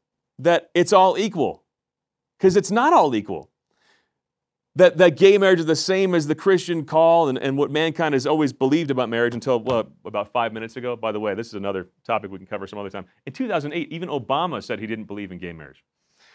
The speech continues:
Anyway. But here we are, guys. We so frequently find ourselves disagreeing with the world and trying to beat around the bush and not just be totally clear and saying things that, yeah, I, I, I have no doubt that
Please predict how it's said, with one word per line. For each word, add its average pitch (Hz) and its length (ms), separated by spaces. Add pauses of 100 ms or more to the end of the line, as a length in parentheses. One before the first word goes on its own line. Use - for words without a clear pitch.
(520)
Anyway. 82 300 (1700)
But 143 140
here 220 140
we 240 120
are, 220 120
guys. 139 200
We 160 60
so 214 220
frequently 214 360
find 180 200
ourselves 160 360 (160)
disagreeing 180 460
with 147 140
the 139 80
world 131 420 (680)
and 156 100
trying 226 220
to 196 60
beat 185 180
around 185 160
the 165 60
bush 190 200
and 180 60
not 175 160
just 165 200
be 170 140
totally 196 640
clear 156 800 (1200)
and 156 160
saying 214 380
things 160 300
that, 151 340
yeah, 190 280
I, 160 220
I, 170 140
I 208 40
have 196 120
no 247 200
doubt 254 360
that - 180